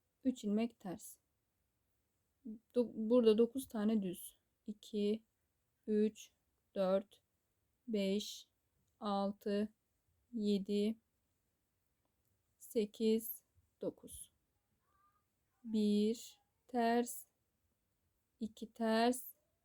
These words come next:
üç ters. Bakın bir düz, iki, üç, dört, beş.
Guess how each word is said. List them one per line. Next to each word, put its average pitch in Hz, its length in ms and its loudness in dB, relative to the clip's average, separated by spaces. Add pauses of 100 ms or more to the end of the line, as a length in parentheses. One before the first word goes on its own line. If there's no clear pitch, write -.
(200)
üç 226 300 -4
ters. 226 640 0 (1080)
Bakın 220 340 -6 (720)
bir 226 340 2
düz, 226 460 2 (460)
iki, 233 540 -2 (760)
üç, 226 480 -2 (680)
dört, 220 520 0 (920)
beş. - 380 -4